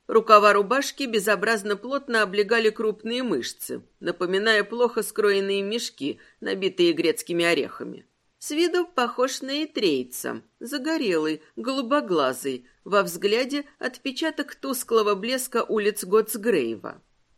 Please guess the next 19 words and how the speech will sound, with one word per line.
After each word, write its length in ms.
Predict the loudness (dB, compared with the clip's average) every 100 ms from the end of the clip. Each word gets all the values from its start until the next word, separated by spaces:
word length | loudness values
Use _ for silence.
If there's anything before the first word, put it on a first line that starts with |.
| _
"Я 360 | -8 2 4 4
надеялся, 920 | 4 2 2 4 6 4 2 0 -4
что 220 | -2 -2
мы 120 | 2
еще 300 | 0 0 -2
встретимся", — 920 | -4 -8 0 0 0 -8 -10 -12 -14 -20 _
сказал 560 | -14 -2 0 2 0 2
павлин. 560 | 2 2 0 -4 -8 -16 _ _ _ _
"Судно 480 | -6 -4 -2 0 0
не 160 | 2
настолько 640 | 2 0 0 2 2 2
большое, 520 | 0 2 2 0 0 0
чтобы 300 | 0 2 2
надеяться 560 | 2 2 0 0 -2
на 200 | -2 -2
обратное, 580 | 0 0 0 0 -2 -2
сэр". 420 | -4 -4 -4 -6 _ _ _ _ _
"Сэр, 560 | -14 2 8 8 6 -2 -14 -8
значит, 800 | -4 -2 -2 -4 -10 -16 _